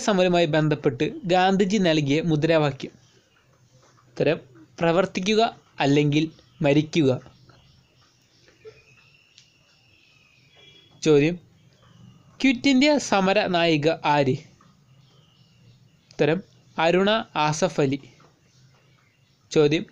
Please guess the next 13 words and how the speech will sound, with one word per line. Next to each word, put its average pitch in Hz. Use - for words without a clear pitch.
ക്വിറ്റ് 247
ഇന്ത്യ 262
സമരത്തിൽ 190
നിന്ന് 180
വിട്ടുനിന്ന 165
പ്രമുഖ 202
സംഘടനകൾ. 147
വിട്ടുനിന്ന 190
പ്രമുഖ 170
സംഘടനകൾ. 143
ഉത്തരം, 165
മുസ്ലിം 233
ലീഗ് 160